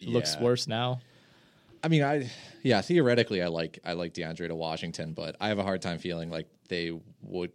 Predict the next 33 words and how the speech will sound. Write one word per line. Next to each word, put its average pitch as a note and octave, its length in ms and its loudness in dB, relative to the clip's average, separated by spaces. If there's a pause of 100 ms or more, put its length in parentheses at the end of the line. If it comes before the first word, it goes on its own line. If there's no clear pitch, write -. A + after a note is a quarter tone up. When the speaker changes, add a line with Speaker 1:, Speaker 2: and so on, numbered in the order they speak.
Speaker 2:
get F#2+ 140 -2
away F2 380 -2
with E2 180 -8
doing E2 280 -6
it E2 100 -10
without E2 300 -8
giving E2 200 -6
away D#2+ 160 -8
Kelly E2 260 -8
Oubre E2+ 100 -8 (100)
Speaker 1:
Yeah. F#2 160 -6
Speaker 2:
in - 60 -8
the E2 80 -10
process. D#2+ 800 -8
And B2+ 240 -8 (1080)
I E3+ 80 2
don't C#3+ 120 2
know, G2 120 0
if F#2+ 100 -6
I D3 100 -2
was A#2+ 220 -2
them, F#2 220 -4
I E2+ 60 -4
would D#2 180 -10
think - 520 -6
about D2+ 380 -10
that, D#2 300 -10
because G#2 280 -2
you A2 80 -6
figure C3+ 360 -2
if - 120 -8
you A2 120 -4
have E2+ 580 -4